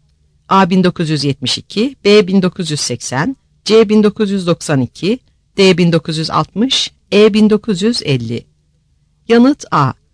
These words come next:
Türkiye'de Halkla İlişkiler Derneği bin dokuz yüz yetmiş iki yılında kurulmuştur. Doksan sekiz. Türkiye'de özel sektör kuruluşlarında bilinçli ve sistemli halkla ilişkiler faaliyetleri hangi yıllarda başlamıştır?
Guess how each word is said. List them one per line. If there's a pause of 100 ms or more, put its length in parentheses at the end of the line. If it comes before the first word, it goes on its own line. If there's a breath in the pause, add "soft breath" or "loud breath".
(200)
Türkiye'de
Halkla
İlişkiler
Derneği
bin
dokuz
yüz
yetmiş
iki
yılında
kurulmuştur. (2000)
Doksan
sekiz. (840)
Türkiye'de
özel
sektör
kuruluşlarında
bilinçli
ve
sistemli
halkla
ilişkiler
faaliyetleri
hangi
yıllarda
başlamıştır?